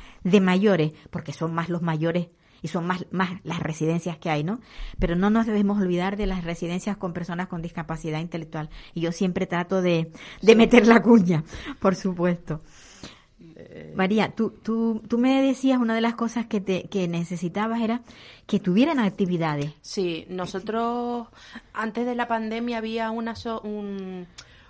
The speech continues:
Speaker 2: un se-, una asociación que venía de Cabildo que se llamaba Ancina
Speaker 1: Ujú.
Speaker 2: y hacían cada centro,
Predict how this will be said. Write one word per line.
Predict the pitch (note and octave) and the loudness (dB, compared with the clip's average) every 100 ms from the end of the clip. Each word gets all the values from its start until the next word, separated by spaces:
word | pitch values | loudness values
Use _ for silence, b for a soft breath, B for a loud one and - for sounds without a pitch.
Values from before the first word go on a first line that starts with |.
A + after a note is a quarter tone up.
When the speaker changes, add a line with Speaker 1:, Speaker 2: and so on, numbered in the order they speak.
| B - _ - - | B -20 _ -18 -8
Speaker 2:
un | A3 A3+ | -6 -6
se-, | - A#3 | -6 -8
una | G#3+ A#3 | -4 -4
asociación | A#3+ B3+ - A#3 - B3 B3 A#3+ | -6 -8 -8 -8 -6 -4 -2 -2
que | A#3 G#3+ | -4 -4
venía | G#3+ A3+ A#3 A#3+ A#3 A#3+ A#3 | -2 -4 -4 -4 -4 -4 -6
de | A3 A3+ | -6 -4
Cabildo | A3 A3 B3 A#3 A3+ | -4 -2 -6 -6 -8
que | G3+ | -8
se | G3+ | -6
llamaba | G3 G#3+ A3+ | -4 -4 -4
Ancina | A3 - C4+ A#3+ A3 A#3+ - - - - | -6 -8 -6 -6 -6 -8 -16 -20 -16 -4
Speaker 1:
Ujú. | G3 E3+ G#3 D#4 - - B B B B | -2 0 0 -2 -10 -16 B B B B
Speaker 2:
y | A#3 A3 | -2 0
hacían | G#3 B3 A#3 G3+ | -2 -2 -4 -2
cada | G3+ A3 | -2 -2
centro, | A3 B3 A#3 F3+ | -2 -2 -2 -2